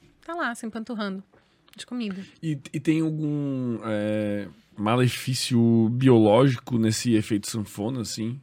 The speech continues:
Speaker 2: O que que acontece quando a pessoa passa por esse
Speaker 1: O seu corpo, ele gosta de rotina.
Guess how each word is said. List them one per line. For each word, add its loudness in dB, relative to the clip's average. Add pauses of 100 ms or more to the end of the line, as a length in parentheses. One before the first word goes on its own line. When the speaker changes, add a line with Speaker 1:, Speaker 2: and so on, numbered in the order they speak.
Speaker 2:
O -14
que -16
que -8
acontece -6
quando -8
a -8
pessoa -8 (100)
passa -8
por -14
esse -16 (400)
Speaker 1:
O -6
seu 0
corpo, -2
ele -2
gosta -2
de -4
rotina. -10